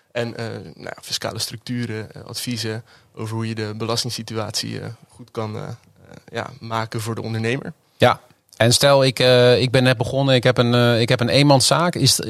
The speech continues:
Speaker 2: kom ik dan bij jullie terecht of heb je, heb je een andere doelgroep?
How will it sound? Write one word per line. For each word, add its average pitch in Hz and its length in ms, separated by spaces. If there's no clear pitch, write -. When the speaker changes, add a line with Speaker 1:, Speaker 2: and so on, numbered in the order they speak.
Speaker 2:
kom 147 200
ik 131 60
dan 139 160
bij 127 100
jullie 156 220
terecht 165 320
of 131 80
heb 131 180
je, 127 120
heb 113 280
je - 80
een 101 60
andere 104 180
doelgroep? 101 320